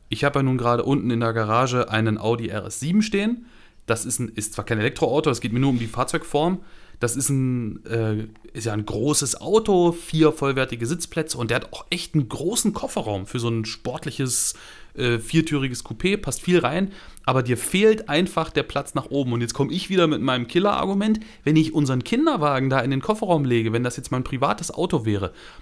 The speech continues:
dann krieg ich meinen Kinderwagen und die Wanne genau da hinten rein.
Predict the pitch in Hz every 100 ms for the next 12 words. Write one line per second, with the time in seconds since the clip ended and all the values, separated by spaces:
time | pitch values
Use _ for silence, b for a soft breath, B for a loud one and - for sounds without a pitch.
0 | - 101 - 135 117 110 110 175 202 190
1 | 202 214 135 131 131 120 110 120 202 226
2 | - - - - 131 139 185 208 175 165
3 | - 135 127 104